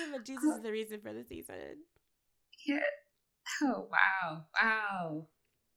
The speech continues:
Speaker 1: Everybody dig deep in your hearts. If you went to a Baptist school or a Baptist church for any reason or any sort of religious school, please tell us how you were inevitably roped into doing some Christmas <laughs> play.
Speaker 2: Yeah.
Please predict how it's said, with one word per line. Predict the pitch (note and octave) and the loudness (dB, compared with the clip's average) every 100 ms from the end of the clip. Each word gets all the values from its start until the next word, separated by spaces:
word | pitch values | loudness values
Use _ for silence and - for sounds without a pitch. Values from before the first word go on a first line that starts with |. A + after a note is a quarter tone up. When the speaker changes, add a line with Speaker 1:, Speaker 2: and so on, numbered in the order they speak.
| _ - - - | _ -20 -8 0
Speaker 1:
Everybody | D4 G4+ F#4+ D4+ | 2 4 2 -2
dig | C#4+ C#4+ A3 | -2 -4 -4
deep | C4 - | -6 -4
in | C#4 | -4
your | A#3+ A3+ | -2 0
hearts. | G#3+ G3 F#3 | 0 0 -4
If | G3+ | -8
you | B3+ | -6
went | C4+ | -4
to | B3+ G3 | -4 -6
a | |
Baptist | F3+ F#3+ F#3+ - F#3 - | -2 0 0 -4 -12 -12
school | - G3 F#3 D3 | -4 -2 -2 -2
or | F3 | -2
a | |
Baptist | F3+ A3 G#3+ G#3+ G3 | 2 2 2 -6 -6
church | A#3+ G3 - | 0 0 -2
for | G3+ | -4
any | E3 G#3 F#3+ | -2 0 0
reason | E3 F3 F3 F3 | -2 -4 -4 -4
or | F3 | -2
any | F#3+ F#3+ | -2 -2
sort | F#3 F3 | -2 -4
of | D#3+ | -4
religious | D3+ E3+ D#3+ E3 E3+ | -4 -2 -4 -6 -10
school, | - D#3 A2+ F2+ G#2 G#2+ G#3+ _ _ _ _ - | -8 -8 -6 -8 -8 -10 -16 _ _ _ _ -6
please | G#3+ G3+ | -6 -4
tell | G#3+ E3 | -4 -2
us | D#3+ - | -4 -6
how | - | -8
you | - C3+ A2 G2 G3 - _ _ _ _ _ | -6 -6 -6 -6 -8 -14 _ _ _ _ _
were | F#3+ | 0
inevitably | F#3+ G#3 G#3 G3+ F#3+ F3+ | 4 6 6 6 4 4
roped | F3+ F3+ F3 | 4 4 2
into | F3+ F3 E3+ | -4 -4 0
doing | F#3 - | 2 2
some | - - A#3 | 2 0 6
Christmas | F#4 F4 E4+ | 8 8 6
<laughs> | E4+ | 2
play. | - - - - C#4 - - _ _ - | 0 0 -10 2 2 2 -6 _ _ 8
Speaker 2:
Yeah. | A#3+ A#3 A#3+ | 8 10 4